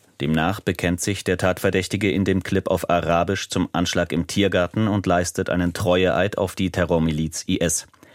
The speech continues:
Der einundzwanzig Jahre alte Deutsche mit libanesischen Wurzeln soll am Samstagabend am Rande des Christopher Street Days in Berlin mit einem Transporter zahlreiche Menschen angefahren haben.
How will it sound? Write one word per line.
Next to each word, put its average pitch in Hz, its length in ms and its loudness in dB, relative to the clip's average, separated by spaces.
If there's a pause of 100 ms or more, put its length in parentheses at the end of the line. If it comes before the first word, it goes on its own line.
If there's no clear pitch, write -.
(960)
Der - 60 4
einundzwanzig 117 600 0
Jahre 90 300 2
alte 87 200 -2
Deutsche 73 300 0
mit 78 180 -2
libanesischen 80 720 0
Wurzeln 80 440 -2
soll 76 200 0
am 87 220 0
Samstagabend 85 840 0
am 87 160 0
Rande 85 300 2
des 80 180 -4
Christopher - 400 -4
Street 82 340 -4
Days 80 220 0
in 80 140 0
Berlin 78 400 0
mit 95 160 0
einem 87 200 0
Transporter 87 760 -2
zahlreiche 85 540 0
Menschen 80 400 -2
angefahren 73 680 0
haben. 69 240 -2